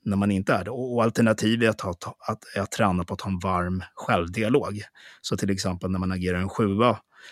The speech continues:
så är man okej med det, för att man förstår att nej, men jag kan ju inte alltid agera en tia. Jag har ju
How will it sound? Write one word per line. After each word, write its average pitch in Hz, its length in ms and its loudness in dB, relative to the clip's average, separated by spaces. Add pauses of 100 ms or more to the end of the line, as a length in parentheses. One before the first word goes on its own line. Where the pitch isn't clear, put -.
(220)
så - 200 -4
är 98 40 2
man 107 160 2
okej 104 300 2
med 110 140 2
det, 95 120 -8
för - 140 -8
att 107 160 -8
man 117 100 -8
förstår - 300 -10
att - 80 -14
nej, 123 120 0
men 117 120 0
jag 120 240 -2 (260)
kan 104 220 -2
ju 135 60 6
inte 110 200 2
alltid 90 200 -4
agera 90 140 -4
en 90 60 -4
tia. 98 360 -8 (120)
Jag 107 140 -6
har 113 120 -4
ju 110 200 -6